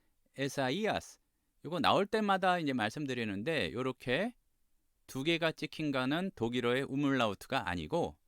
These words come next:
원래 I가 중모음이잖아요. 알파, 이오타 하면 중모음인데 요거를 구별을 해서 에사, 이아스 요렇게 발음을 나눠서 하라는 디에레시스라는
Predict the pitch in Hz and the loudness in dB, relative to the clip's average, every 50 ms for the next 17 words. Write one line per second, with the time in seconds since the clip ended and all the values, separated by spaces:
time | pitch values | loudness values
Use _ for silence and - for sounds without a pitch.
0 | _ _ _ _ _ _ _ _ - 127 131 160 170 - - 104 107 127 175 214 | _ _ _ _ _ _ _ _ -4 -2 -2 -2 -2 -2 0 2 4 4 4 2
1 | 214 220 208 - - 113 120 143 175 190 196 190 175 135 127 110 90 82 80 73 | 2 0 -2 0 0 0 2 2 2 0 0 0 0 0 0 0 0 0 -2 -4
2 | 73 - _ _ - 117 127 135 135 - _ - 170 160 156 139 127 123 123 123 | -6 -12 _ _ 0 2 2 2 0 -2 _ 0 0 0 0 0 0 0 0 0
3 | - - 127 127 127 - - 123 127 127 120 110 98 92 104 139 165 127 110 113 | -2 -2 -4 -4 -4 -2 0 0 2 2 2 0 0 -2 -2 0 0 0 0 0
4 | 127 139 143 156 190 196 - - - 113 120 143 143 151 151 135 110 92 85 - | 0 0 2 2 0 0 -2 -4 -6 0 2 2 4 4 2 0 0 -2 -2 -2
5 | 156 113 90 - _ _ _ _ _ _ - 147 147 151 - - 123 110 143 180 | -2 -2 -2 -4 _ _ _ _ _ _ -2 0 0 0 2 4 4 4 4 2
6 | 208 - _ _ _ _ _ _ _ _ _ - 240 269 262 226 151 107 - - | -2 -6 _ _ _ _ _ _ _ _ _ 2 4 6 6 6 6 4 4 0
7 | - - 135 139 147 147 139 - 131 117 95 107 107 104 104 101 120 180 214 - | -6 -2 -2 0 0 0 -2 -2 -2 -4 -2 -2 -4 -4 -2 -2 -2 -2 -4 -6
8 | - - 87 90 110 165 202 202 185 180 165 151 135 131 147 160 160 - - 123 | -6 -6 -6 -4 -2 -2 -2 0 0 2 2 2 2 0 0 -2 -4 0 4 6
9 | 131 156 165 160 143 135 139 - - 120 113 110 113 120 113 101 80 - | 6 6 6 4 2 0 -2 -4 -2 0 0 0 2 0 0 -2 -2 -4